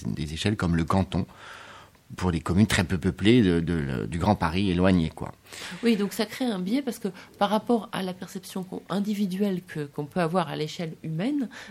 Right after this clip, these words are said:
Speaker 2: euh, bah, cinq mille personnes, c'est déjà plus qu'un quartier, c'est déjà plus que ce qu'on peut, euh, enfin, entre guillemets, euh, euh, quand on parle de ghetto, on parle d'un immeuble en général, on parle d'un
Speaker 1: Mais
Speaker 2: groupe
Speaker 1: c'est-à-dire que
Speaker 2: d'immeubles.
Speaker 1: voilà, en fait, les logiques de discrimination,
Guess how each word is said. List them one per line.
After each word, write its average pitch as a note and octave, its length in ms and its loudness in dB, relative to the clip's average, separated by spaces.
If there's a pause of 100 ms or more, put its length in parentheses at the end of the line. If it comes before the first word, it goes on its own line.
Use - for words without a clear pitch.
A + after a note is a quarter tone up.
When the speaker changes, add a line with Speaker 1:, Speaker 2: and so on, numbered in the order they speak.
(160)
Speaker 2:
euh, E3 280 0
bah, D#3+ 140 -2
cinq F3 160 -4
mille F#3+ 180 0
personnes, A#3+ 340 0
c'est G#3 160 -6
déjà D#3+ 200 -4
plus A#3+ 300 -2
qu'un F#3 140 -4
quartier, E3+ 360 -6
c'est A#3 120 -6
déjà E3+ 240 -4
plus - 340 -4 (120)
que F#3 200 -2 (200)
ce - 100 -14
qu'on F#3 180 -4
peut, F#3+ 160 -6 (160)
euh, D3+ 240 -6 (200)
enfin, - 120 -10
entre E3 320 -8
guillemets, E3+ 580 -2
euh, D3+ 80 -2 (360)
euh, - 220 -6
quand D#3+ 140 -4
on E3+ 40 -4
parle E3+ 180 -4
de D#3 100 -2
ghetto, F3 500 0 (200)
on E3+ 120 -2
parle F3+ 260 2
d'un E3+ 160 4
immeuble A3 340 6
en F3+ 60 -2
général, E3+ 300 -4
on D#3+ 80 -4
parle E3+ 200 -2
d'un D#3+ 40 4
Speaker 1:
Mais E3 100 10
Speaker 2:
groupe D3+ 100 6
Speaker 1:
c'est-à-dire G3+ 180 10
que D3+ 60 10 (140)
Speaker 2:
d'immeubles. G#3 60 10
Speaker 1:
voilà, F#3 220 12
en C3+ 40 8
fait, E3 160 8
les D3+ 100 10
logiques C3+ 320 8
de C3 100 10
discrimination, A#2+ 1000 4